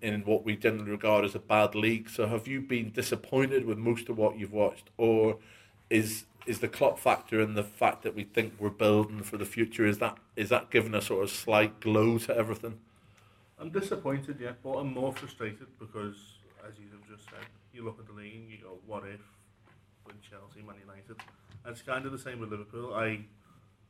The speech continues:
Speaker 2: I said it a while ago with,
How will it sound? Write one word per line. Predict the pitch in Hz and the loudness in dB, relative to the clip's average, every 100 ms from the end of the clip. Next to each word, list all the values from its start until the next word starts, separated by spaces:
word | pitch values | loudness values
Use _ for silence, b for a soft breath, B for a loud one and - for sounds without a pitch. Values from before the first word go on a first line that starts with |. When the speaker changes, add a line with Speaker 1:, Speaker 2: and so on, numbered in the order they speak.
| _ _ _ _ _ _ - _ _ | _ _ _ _ _ _ -20 _ _
Speaker 2:
I | 127 | -8
said | 113 117 | -6 -6
it | 107 107 - - | -6 -10 -14 -20
a | 107 | -12
while | 104 98 | -8 -8
ago | 101 104 95 | -10 -16 -18
with, | 95 | -18